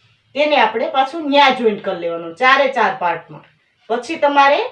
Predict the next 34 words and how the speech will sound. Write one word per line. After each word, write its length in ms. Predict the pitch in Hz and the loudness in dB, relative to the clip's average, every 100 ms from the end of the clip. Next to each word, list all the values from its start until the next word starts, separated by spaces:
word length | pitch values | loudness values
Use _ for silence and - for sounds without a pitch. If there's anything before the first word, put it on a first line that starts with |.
| - | -10
સીટની 400 | - 285 240 277 | -12 -10 -8 -4
લંબાઈ 400 | 254 254 254 254 | 0 0 2 2
લેવાની, 500 | 254 262 262 269 269 | 2 0 -2 -4 -10
બધા 400 | - 214 233 247 | -8 -8 -6 -4
ભાગ 260 | 226 233 226 | -2 -2 -4
જોઈન્ટ 340 | - 233 247 | -4 -4 -4
કરીને 300 | 254 254 269 | -2 -2 -2
પછી 400 | - - 254 - | -8 -8 -10 -10
તમારે 600 | 294 277 247 226 226 277 - _ _ _ - | -6 -4 -2 0 -2 -6 -12 _ _ _ -2
ક્રોસ 300 | 254 233 214 | 0 0 -2
આપવાનું. 460 | 180 - 151 143 - _ _ | -6 -6 -10 -10 -16 _ _
તો 120 | 233 262 | 0 2
તમારી 420 | 277 262 254 415 | 2 2 2 0
એ 260 | 359 233 | -6 -8
રીતે 280 | 262 240 269 | -10 -8 -6
લંબાઈ 400 | 277 240 240 226 | -2 -2 2 0
વધશે. 480 | 208 220 - 185 160 | 0 -4 -6 -14 -10
મારે 300 | 185 220 262 | -2 0 0
આ 60 | 277 | -2
સિમ્પલ 520 | 285 320 320 311 233 | -6 -8 -6 -4 -4
કરવાની 420 | 220 202 202 196 | -4 -2 -4 -6
છે 140 | - 220 | -8 -8
એટલે 200 | 220 220 | -6 -8
હું 160 | 226 | -8
તમને 200 | 233 240 | -10 -8
મેં 180 | 233 233 | -8 -8
સમજાવ્યું 680 | 247 254 294 339 311 339 311 | -6 -4 -2 -2 -2 -8 -4
તે 180 | 311 | -2
રીતે 260 | 269 226 208 | -2 -4 -6
આવશે. 500 | 180 180 - 285 - _ _ _ _ - | -6 -6 -8 -8 -10 _ _ _ _ -8
ફરીથી 340 | 294 359 370 | -6 -6 -6
તમને 220 | 339 311 | -4 -4
સમજાવી 540 | 302 294 285 311 247 240 | -4 -6 -2 0 2 0
દઉં 280 | 247 - | -2 -2